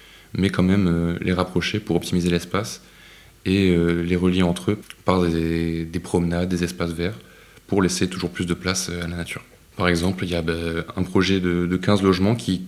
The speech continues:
qui sont en construction actuellement dans, euh, ce, ce principe d'individuel rapproché. Quinze logements, euh, mitoyens qui comportent, euh, à l'entrée, euh, un jardin collectif, une grande allée verte,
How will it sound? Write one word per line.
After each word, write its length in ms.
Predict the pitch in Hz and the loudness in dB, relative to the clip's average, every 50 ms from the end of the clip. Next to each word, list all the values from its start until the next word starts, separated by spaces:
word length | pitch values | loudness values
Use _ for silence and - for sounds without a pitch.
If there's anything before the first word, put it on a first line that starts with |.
| - | -14
qui 160 | - - - - | -14 -10 -6 -2
sont 140 | - 117 | 0 0
en 60 | 104 - | 0 0
construction 420 | - 92 - - 95 - - 107 | 0 -2 -4 -4 -4 -2 -2 -2
actuellement 520 | 92 - - - 87 87 85 95 117 - - - - - | -2 -2 -2 -2 -2 0 0 -2 -4 -8 -12 -16 -10 -4
dans, 380 | 92 101 101 104 101 95 90 | 0 2 2 4 4 4 4
euh, 220 | 87 87 87 87 85 | 2 2 2 0 0
ce, 300 | - - 90 90 87 87 | -2 -2 -2 -2 -2 -2
ce 120 | - 92 | -2 -2
principe 560 | 85 - 98 87 - - 107 92 - - 90 | -2 0 -2 -2 -2 -2 -4 -6 -6 -4 -4
d'individuel 560 | 85 85 92 92 92 92 90 92 87 90 92 | -2 0 0 0 0 0 -2 -4 -2 0 0
rapproché. 480 | 90 85 87 - - 90 - - 104 117 123 - - - - - - - - - | 0 0 -2 -4 -4 -6 -4 -2 -4 -4 -4 -6 -14 -20 -20 -20 -20 -20 -10 -4
Quinze 240 | - 107 104 98 | -2 -2 0 2
logements, 500 | 98 95 92 90 92 95 95 95 95 92 | 2 2 2 2 2 2 2 2 4 4
euh, 40 | 90 | 4
mitoyens 520 | 90 92 90 - - 92 90 90 101 135 - - - - - - - - - - - | 4 2 0 0 0 0 0 0 -2 -4 -6 -10 -18 -20 -20 -20 -20 -20 -20 -20 -20
qui 120 | - - - | -18 -8 -2
comportent, 540 | - 90 90 - 101 95 - - - - 85 | 0 0 2 2 2 0 0 -2 -6 -4 -2
euh, 240 | 82 82 82 - - - - - | -2 -2 -4 -6 -10 -12 -6 -2
à 80 | 90 | 0
l'entrée, 340 | 87 90 85 - - 98 92 | 0 0 0 -2 0 2 2
euh, 220 | 92 87 85 82 80 - | 4 4 2 0 0 0
un 80 | 92 90 | 0 2
jardin 240 | 92 90 90 90 | 2 2 2 0
collectif, 580 | 87 - 90 87 82 - - - 117 120 - - | 0 0 0 -2 -2 -2 -2 -2 -2 -2 -2 -2
une 60 | 87 | -2
grande 260 | 85 85 98 101 92 | 0 2 2 4 4
allée 140 | 92 87 87 | 4 4 2
verte, 400 | 80 87 107 123 - - - - | 2 0 0 -2 -4 -10 -16 -20